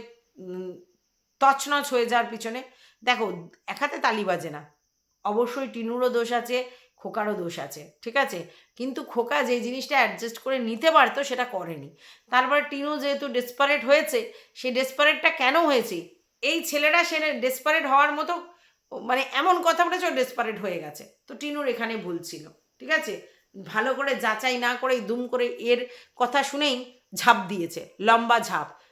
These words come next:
যে ঝাঁপটা তেইশ দিনে, মানে, মারাত্মক ভুল,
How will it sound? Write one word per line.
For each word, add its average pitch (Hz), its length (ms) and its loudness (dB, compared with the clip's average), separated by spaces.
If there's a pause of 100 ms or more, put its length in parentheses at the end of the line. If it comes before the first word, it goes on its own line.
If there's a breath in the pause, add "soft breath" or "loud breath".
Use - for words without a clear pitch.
যে 233 180 -2
ঝাঁপটা 277 320 2
তেইশ 262 320 -2
দিনে, 254 400 -2
মানে, 233 160 -4
মারাত্মক 254 720 4
ভুল, 233 340 -2